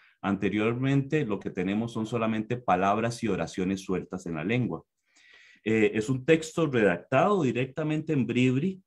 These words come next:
es decir, no es una transcripción de algo que se había dicho oralmente en, en, en un origen, y además, eh, al ser una traducción,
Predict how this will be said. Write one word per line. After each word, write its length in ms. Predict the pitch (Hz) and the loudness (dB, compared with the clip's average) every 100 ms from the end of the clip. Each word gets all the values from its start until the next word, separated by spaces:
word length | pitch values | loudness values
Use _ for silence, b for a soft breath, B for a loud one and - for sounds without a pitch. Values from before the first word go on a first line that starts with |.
| _ _ | _ _
es 100 | - | -10
decir, 280 | 87 117 | -4 -2
no 160 | 104 92 | 2 2
es 140 | 95 | 2
una 200 | 120 120 | 0 -2
transcripción 920 | 120 107 - 98 - - 127 165 208 - _ _ | -2 -4 -4 -6 -6 -2 0 0 -2 -8 _ _
de 200 | - 82 | -10 -4
algo 200 | 85 95 | -2 -4
que 120 | 104 95 | -6 -4
se 100 | 95 | -4
había 360 | 101 107 107 | -2 -2 -4
dicho 340 | 107 107 107 113 | -2 -4 -4 -8
oralmente 640 | 107 107 110 120 117 123 | -6 -4 -4 -4 -4 -6
en, 160 | 120 113 | -6 -6
en, 240 | 87 95 | -6 -6
en 120 | 98 | -6
un 160 | 104 113 | -6 -4
origen, 420 | 127 131 135 143 B B B B B | -2 -2 0 -2 B B B B B
y 140 | - 156 | 4 6
además, 600 | 165 180 170 165 170 - | 6 4 2 0 -2 -4
eh, 520 | 147 143 123 110 - _ _ - - - | 2 4 4 0 -2 _ _ -20 -20 -2
al 160 | 104 98 | 0 0
ser 220 | - 139 | 2 2
una 280 | 160 160 156 | 2 0 0
traducción, 880 | 165 160 156 - 160 151 156 160 | 0 0 -2 -4 0 2 0 -4